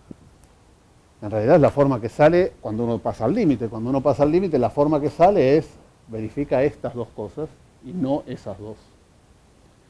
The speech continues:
Y la diferencia está en que la U puede tener, o podría tener, un conjunto más grande donde vale cero. ¿Bien?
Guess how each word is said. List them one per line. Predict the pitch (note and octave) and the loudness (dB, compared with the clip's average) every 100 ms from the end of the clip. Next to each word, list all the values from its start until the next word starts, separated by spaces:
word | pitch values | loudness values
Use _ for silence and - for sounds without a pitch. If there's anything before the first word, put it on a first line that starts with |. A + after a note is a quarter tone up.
| _ | _
Y | B2+ | -4
la | A2+ A2 | -2 -2
diferencia | A2+ B2+ B2 C#3+ C#3+ - | -2 0 2 2 0 0
está | D#3+ - F3 F3 G#3 | -2 0 2 4 2
en | C#3 C3+ | 0 -2
que | B2 | -2
la | B2 | -2
U | C3+ F3+ G3+ | 0 0 0
puede | - G3 F3+ E3 | 4 6 6 4
tener, | E3 E3 D#3+ F3+ | 2 0 0 0
o | F#3+ | -2
podría | A#2 A2+ D3+ E3 C3+ | -4 -4 0 2 2
tener, | D3+ E3 E3+ A3 - _ _ _ _ - | 0 0 0 -2 -6 _ _ _ _ -8
un | B2 C3+ | -4 -4
conjunto | C#3 C#3 - D#3 E3 D#3 | -2 -4 0 2 2 0
más | C#3 C#3+ | 0 2
grande | C#3 D#3+ D#3 D#3+ | 2 4 4 2
donde | F3+ B2 A#2 | 2 2 2
vale | A#2+ | 0
cero. | A2 A#2 F2+ - _ _ _ _ _ _ _ _ _ _ _ _ _ _ _ _ _ _ - | -2 -8 -10 -14 _ _ _ _ _ _ _ _ _ _ _ _ _ _ _ _ _ _ -10
¿Bien? | A3 | -10